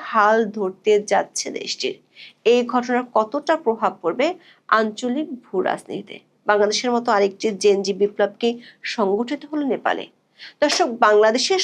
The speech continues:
সঙ্গে নেপালের ঘটনা প্রবাহের কিছু কিছু মিল আমরা খুঁজে পেয়েছি। যেমন আদালতের নির্দেশের পর শুরু হয় আন্দোলন, আবার প্রধানমন্ত্রীর বাসভবন, সংসদ ভবনে চলে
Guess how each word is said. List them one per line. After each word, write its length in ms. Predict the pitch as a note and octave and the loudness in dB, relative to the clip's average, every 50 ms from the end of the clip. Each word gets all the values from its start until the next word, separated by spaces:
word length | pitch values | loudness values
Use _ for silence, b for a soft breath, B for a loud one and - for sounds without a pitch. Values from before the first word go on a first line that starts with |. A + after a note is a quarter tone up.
| - - | 0 0
সঙ্গে 300 | E4 D#4 D#4 D4 D4+ F4 E4+ C#4+ A3+ | 0 0 0 0 0 0 2 4 4
নেপালের 400 | G#3 G#3 G#3+ G#3+ G#3+ A#3+ C4 A#3+ A#3+ A3 | 2 4 4 2 2 2 0 0 0 -2
ঘটনা 260 | F#3 F#3 G#3 G#3 A3 | -2 0 0 -2 0
প্রবাহের 440 | G#3+ A#3 A3+ A3+ B3 A#3+ C#4+ D#4+ F4+ F4 B B B B B _ | 0 0 0 0 0 0 0 -2 -2 -4 B B B B B _
কিছু 280 | - D#4 D4 - - E4 D#4 | -2 -2 -2 -2 -6 -10 -8
কিছু 280 | - - D4+ D4+ - D#4 B3 G#3+ | -8 -8 -8 -6 -6 -4 -2 0
মিল 180 | G3+ A3 A#3+ A#3 - - | 0 0 0 0 -2 -2
আমরা 160 | F#3 E3+ - - | -2 -2 -4 -4
খুঁজে 240 | - - F3 - C#3 - | -6 -8 -8 -8 -8 -6
পেয়েছি। 240 | - G#3 G#3+ G#3 - G3+ A#3 | -4 -4 -4 -4 -4 -2 0
যেমন 160 | A3+ A3 A3 G#3+ B B B B B B B _ _ - A3+ | 0 0 0 -2 B B B B B B B _ _ 2 2
আদালতের 380 | A#3+ A3 B3+ C4 C#4+ C#4 D4 C#4 C4 B3+ | 2 2 2 0 0 0 2 2 2 2
নির্দেশের 380 | A#3+ A3 A#3+ A#3+ - C#4 C4 C4 - - | 2 0 -2 -2 -2 -2 -4 -2 0 2
পর 140 | A#3+ A#3 A#3+ A#3+ A#3+ | 2 2 2 0 -2
শুরু 160 | - B3 B3 B3 A#3+ | -4 -4 -4 -2 -2
হয় 160 | B3+ C4 - - - A#3+ | -2 -2 0 0 0 0
আন্দোলন, 360 | B3+ B3 A#3 B3+ C4+ D#4+ F#4+ A4+ - B B B B B B B | 0 0 0 0 0 0 0 -2 -6 B B B B B B B
আবার 200 | - A3+ A#3 A3 A3 A3 | 4 4 4 2 2 -2
প্রধানমন্ত্রীর 600 | B3+ B3 A#3+ C4+ C#4 C4 B3+ B3 A#3+ A#3+ G#3 G3+ | -4 -4 -2 -2 -2 -2 -2 -2 -4 -2 0 2
বাসভবন, 500 | F3 F#3 G3 - - A3 G#3+ A3+ C4+ D4+ E4+ - - | 2 2 2 0 -2 -2 0 0 0 -2 -2 -2 -2
সংসদ 300 | - G3+ G3+ G#3 A3+ G3+ G#3 A3 | -2 -2 -2 -2 -4 -2 0 -2
ভবনে 280 | A3 G#3 G#3+ A3 G#3+ G#3 G#3 - _ _ | 0 0 0 0 0 0 -2 -6 _ _
চলে 300 | - G#3 G3+ G3 G3+ | 0 2 2 4 2